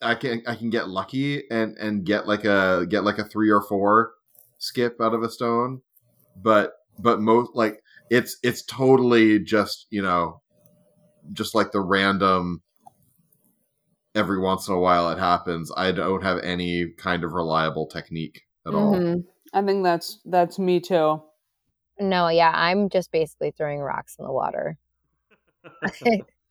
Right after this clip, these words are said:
Speaker 3: I might
Speaker 1: Not
Speaker 3: as well
Speaker 1: even,
Speaker 3: not.
Speaker 1: not even attempting the skip? <laughs>
Speaker 3: You know, I'm fun to have around to cheer you on while you do it, but I'm not the one who's gonna, like, make a record.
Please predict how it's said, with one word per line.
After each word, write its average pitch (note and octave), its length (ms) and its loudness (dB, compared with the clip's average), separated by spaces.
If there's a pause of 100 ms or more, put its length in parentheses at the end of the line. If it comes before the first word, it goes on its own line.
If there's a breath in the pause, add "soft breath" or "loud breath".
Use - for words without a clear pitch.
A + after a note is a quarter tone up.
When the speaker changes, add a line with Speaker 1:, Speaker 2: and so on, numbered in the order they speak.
(360 loud breath)
Speaker 3:
I G3+ 120 2
might G3 180 4
Speaker 1:
Not D3 160 6
Speaker 3:
as D3 60 2
well - 120 4
Speaker 1:
even, F3 100 -2
Speaker 3:
not. D3 100 -6
Speaker 1:
not D3 180 4
even D3 200 0
attempting C3+ 540 -6
the C3 100 -8
skip? D3 320 -6 (140)
<laughs> C#3+ 100 -16 (1080)
Speaker 3:
You A3 180 0
know, G3 400 0 (400)
I'm G#3+ 300 -2
fun A#3 320 0
to A#3 80 4
have G#3 200 4
around F3+ 600 -2
to E3 100 -20
cheer F#3 240 -8
you E3+ 220 -4
on D#3 240 -8
while E3+ 200 -8
you F#3 160 -4
do F#3+ 140 -2
it, F#3+ 240 0
but E3+ 140 0
I'm E3+ 260 -2
not E3 280 -6
the D#3+ 120 -6
one D#3+ 200 -10
who's E3+ 280 -8
gonna, D#3+ 340 -8
like, A#1+ 300 -6 (180)
make E3 400 -10
a D#3 60 -8
record. F3+ 640 -6